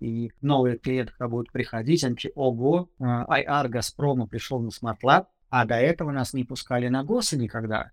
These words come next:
То есть люди двадцать лет не могли попасть на госы Газпрома, а тут ай ар Газпрома пришёл на Смарт-Лаб. А, вот это качественное изменение, оно приятно, и хочется, а, приложить больше усилий в эту сторону, чтобы такое было и дальше, чтобы эмитенты приходили,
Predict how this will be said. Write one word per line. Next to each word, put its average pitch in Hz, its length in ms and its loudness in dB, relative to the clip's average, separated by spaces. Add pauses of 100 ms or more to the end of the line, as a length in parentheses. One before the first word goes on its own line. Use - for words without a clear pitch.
(120)
То 113 60 -4
есть 107 140 -4
люди 143 200 4
двадцать 123 360 6
лет 208 160 2
не 175 60 0
могли 131 240 2
попасть 135 360 -4
на 135 80 -4
госы 135 260 -4
Газпрома, 156 600 2
а 143 100 -4
тут - 200 -6
ай 123 100 4
ар 123 160 0
Газпрома 147 500 0
пришёл 135 320 -4
на 127 100 -2
Смарт-Лаб. - 440 -6 (160)
А, 131 220 2
вот 131 160 0
это 208 180 2
качественное 151 540 -2
изменение, 160 600 2
оно 143 440 -4 (160)
приятно, 151 720 4 (100)
и 143 220 -4
хочется, 156 960 -4
а, 131 180 -4
приложить 151 440 2
больше 131 360 -2
усилий 151 500 2
в 123 60 2
эту 135 220 2
сторону, 180 640 0 (240)
чтобы 139 340 -4
такое 139 400 2
было 139 240 0
и 123 140 0
дальше, 117 420 -2
чтобы 123 300 -6
эмитенты 135 420 2
приходили, 127 640 0